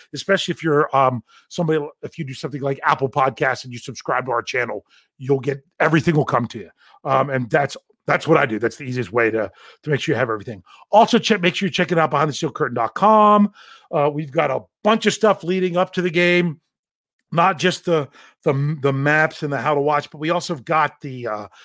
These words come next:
the staff picks. We've got the X factors. We'll have the inactive list.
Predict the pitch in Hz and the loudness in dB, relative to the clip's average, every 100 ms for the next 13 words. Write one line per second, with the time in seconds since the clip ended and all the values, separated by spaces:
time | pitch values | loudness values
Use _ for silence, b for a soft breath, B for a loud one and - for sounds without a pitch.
0 | B B 214 - 220 208 196 - 202 202 | B B -8 -4 2 2 2 2 4 4
1 | 202 151 123 131 - - - 180 - - | 2 -12 -6 -6 -6 -8 -4 -4 -4 0
2 | 185 180 185 147 135 127 127 117 113 139 | 0 0 -2 -2 0 0 -2 -4 -2 0
3 | 151 - 151 156 170 165 - | 0 -2 -4 2 2 0 -4